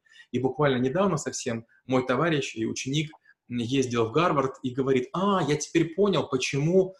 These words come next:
нужна стенография. А в Гарварде запрещают записывать на гаджеты". Я подумал: "О, здорово, еще одна, еще одна такая фишка".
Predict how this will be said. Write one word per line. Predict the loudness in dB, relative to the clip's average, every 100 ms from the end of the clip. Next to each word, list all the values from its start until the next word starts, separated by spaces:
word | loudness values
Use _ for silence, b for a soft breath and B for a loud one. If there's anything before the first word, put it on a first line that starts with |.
| B
нужна | -2 0 2
стенография. | 0 0 2 4 2 2 -2
А | -2
в |
Гарварде | 2 2 2 -2
запрещают | -2 0 -2 0 0 2
записывать | 2 0 -2 -4 -6 _ _ -2
на | 0
гаджеты". | 4 4 4 0 -2
Я | -2
подумал: | -2 -2 -2
"О, | 4 4
здорово, | 4 2 4 2
еще | 0 -2 -2
одна, | -2 -2 -6 -8 b b
еще | -4 0 0
одна | 0 -4
такая | -2 -2 -2
фишка". | -6 -10 -10